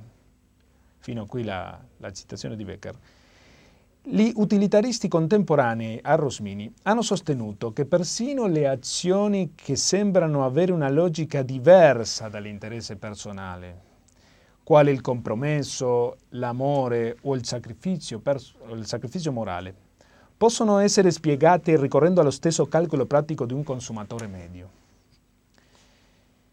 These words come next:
Gli ascetici stessi, argomenta Gioia, citato qui da Rosmini, che sembrano odiare la vita e i comodi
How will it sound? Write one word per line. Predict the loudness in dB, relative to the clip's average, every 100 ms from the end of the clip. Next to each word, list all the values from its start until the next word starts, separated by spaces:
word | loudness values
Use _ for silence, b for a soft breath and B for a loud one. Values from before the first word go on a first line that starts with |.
| b _
Gli | -2 4
ascetici | 4 4 2 2 2 -2 0 -4
stessi, | -2 0 0 0 -6 -8 -8
argomenta | -8 -8 -8 -8 -8 -8
Gioia, | -6 -4 -4 -6 -8 -8
citato | -10 -12 -8 -8 -8 -12
qui | -10 -8 -8 -10 -14 -18 _
da | -10 -6
Rosmini, | -6 -8 -12 -14 -16 -20 _ _ _ b b b b b
che | 0
sembrano | 2 2 2 2 2 2 0 -4 -2
odiare | 0 2 4 4 4 2
la | 4 4
vita | 2 -2 -4 -10 -10 -12 b b b -8
e | -4
i | -4 0
comodi | 4 4 4 -2 -4 -6 -6